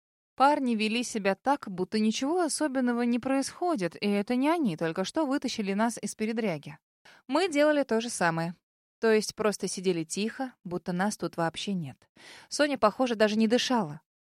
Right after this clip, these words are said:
Я держала её за руку, мысленно подбадривая, одновременно ловя на себе взгляд Матвея через зеркало заднего вида. О чём он сейчас думает?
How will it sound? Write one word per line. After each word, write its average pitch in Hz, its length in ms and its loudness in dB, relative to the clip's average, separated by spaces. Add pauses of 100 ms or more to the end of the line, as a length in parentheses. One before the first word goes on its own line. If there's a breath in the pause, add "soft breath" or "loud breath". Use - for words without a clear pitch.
(160)
Я 233 240 4
держала 226 440 4
её 214 280 2
за 240 220 2
руку, 175 360 -2
мысленно 214 480 0
подбадривая, 196 840 0
одновременно 214 600 0
ловя 196 240 2
на 226 120 0
себе 214 280 -4
взгляд 208 320 -4
Матвея 233 460 -2
через 175 300 -4
зеркало 190 400 -2
заднего 180 400 -2
вида. 151 340 -8 (800 loud breath)
О 247 100 4
чём 277 220 2
он 262 80 0
сейчас 247 360 0
думает? 208 440 0